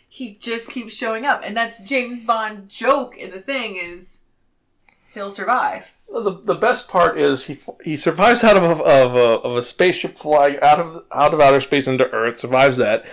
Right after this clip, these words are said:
Speaker 2: But the best part is that at one point he's menacing someone, gonna kill them,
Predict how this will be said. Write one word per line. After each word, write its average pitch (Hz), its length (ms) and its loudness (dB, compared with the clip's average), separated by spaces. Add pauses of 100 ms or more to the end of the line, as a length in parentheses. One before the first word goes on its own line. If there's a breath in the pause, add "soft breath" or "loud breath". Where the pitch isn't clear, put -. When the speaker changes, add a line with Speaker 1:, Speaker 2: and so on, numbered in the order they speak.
(160 loud breath)
Speaker 2:
But - 80 -16
the 196 80 0
best 226 260 2
part 180 200 2
is 143 140 -2
that 143 220 -2 (160 loud breath)
at 180 80 0
one 214 180 -2
point 190 260 0 (180 loud breath)
he's 151 180 -8
menacing 151 560 2
someone, 123 360 0
gonna 143 180 0
kill 180 300 2
them, 127 280 2